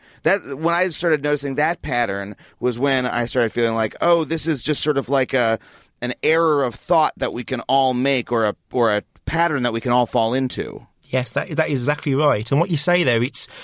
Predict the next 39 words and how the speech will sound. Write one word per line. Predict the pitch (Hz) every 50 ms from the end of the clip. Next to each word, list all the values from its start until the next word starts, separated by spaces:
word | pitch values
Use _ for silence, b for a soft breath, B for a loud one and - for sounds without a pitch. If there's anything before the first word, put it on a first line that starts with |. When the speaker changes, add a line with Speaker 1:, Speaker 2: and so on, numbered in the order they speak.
| B B B
Speaker 2:
a | 143
normal | 139 135 151 170 165 160 156 151 156 151
process. | 135 - - 160 160 160 - - 101 95 98 107 - - - B B B B B
Your | - 135 120
parents, | 113 - 175 185 190 180 165 139 120 127 139 - -
your | 123
best | 113 131 120 - -
friends | - 180 175 165 139 123 117 113
can | - - 147 131 127 127 127 B B B B _
all | - 160 160 160 156 147
kind | 147 - 160 143
of | 139 -
fall, | - - 151 143 - -
fall | - - - 151 143
prey | - - - 170 202 196 180 143 117 - -
to | - 196 196
conspiracy | - - 131 117 - - - - - 165 165 156 143 139 120
theories | - 202 226 107 90 110 107 113 117 - - B B B B B B B B
because | 185 - - 233 196
they | - 208
are | 208 202 202
a | 190
normal | 175 165 147 127
process. | - 190 202 220 - - - 113 120 - -
They're | - 151 143 139 139 139 B B B B B
a | - 143
kind | - 170 170 156
of | 151 131
a |
bias | - _ - 170 175 175 170 165 - -
in | 156 139
our | 127 120
mind, | 120 127 151 160 156 143 117 110 104 104 101 - B B B B B -
a, | 139 139 160 120 - -
a | 147
quirk | - - - - 170 165 165 165 -
in | 160 147
our | 131 123
personality. | - - 123 123 - - 123 135 143 143 143 - - 104 - 120